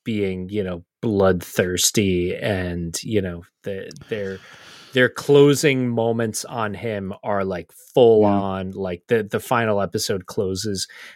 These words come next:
Speaker 1: with him, like, making, like, a,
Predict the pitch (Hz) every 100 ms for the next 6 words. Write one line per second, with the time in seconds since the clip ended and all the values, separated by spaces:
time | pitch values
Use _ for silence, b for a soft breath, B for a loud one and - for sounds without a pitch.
0 | _ - 104 - 110 104 98 95 90 -
1 | 98 95 98 90 104 92 87 87 87 90
2 | 87